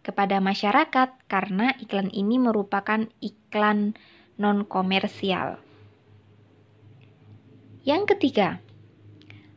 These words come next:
apa makna gambar yang ditampilkan pada iklan? Nah, itu tadi adalah gambar anak laki-laki membawa segelas air. Maknanya adalah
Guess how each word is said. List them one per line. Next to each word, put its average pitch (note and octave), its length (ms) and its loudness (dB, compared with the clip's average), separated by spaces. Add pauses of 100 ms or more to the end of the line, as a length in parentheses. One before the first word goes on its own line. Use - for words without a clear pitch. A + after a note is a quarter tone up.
(100)
apa C#4 480 0
makna G#3+ 560 -2
gambar G3 480 2 (320)
yang G#3+ 400 2 (560)
ditampilkan G#3 1300 0
pada F#3+ 320 0
iklan? D#4 560 -2 (480)
Nah, F3+ 160 0
itu F#3 80 -2
tadi G3 240 4
adalah G3 400 0
gambar F#3+ 560 2
anak F#3+ 240 -2
laki-laki F#3+ 800 -2
membawa A3 680 0 (440)
segelas G3+ 560 0
air. E3+ 480 -6 (840)
Maknanya A3 640 2
adalah G3 640 0